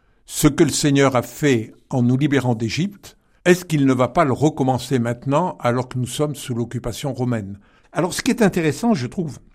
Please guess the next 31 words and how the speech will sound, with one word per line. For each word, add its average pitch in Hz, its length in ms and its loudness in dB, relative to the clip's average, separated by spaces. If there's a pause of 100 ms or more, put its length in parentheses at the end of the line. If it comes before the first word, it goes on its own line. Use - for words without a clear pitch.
(600)
c'est - 220 0
qu'il 160 160 -2
pose 147 260 2
la 131 100 0
question « 131 420 -2
Qui 123 180 -2
es-tu ? » 233 440 -2 (400)
Et 165 80 4
dans 147 120 4
le 135 80 2
fond, 240 460 -2 (220)
c'est 117 560 -6 (720)
Jean 147 520 -4 (680)
qui 110 140 -12
baptise, 233 540 -4 (500)
qui 160 320 -2
introduit 196 520 0
l'idée 156 300 -2
messianique. 131 800 -6 (300)
C'est - 260 -2
lui 180 260 0
qui, 113 380 -6
euh, 95 420 -10
d'emblée, 123 420 -2
dit « 139 280 -8 (280)
Je 180 180 4
ne 202 80 6
suis 139 240 -4
pas 180 180 -4
le 151 140 -4
Christ. - 600 -6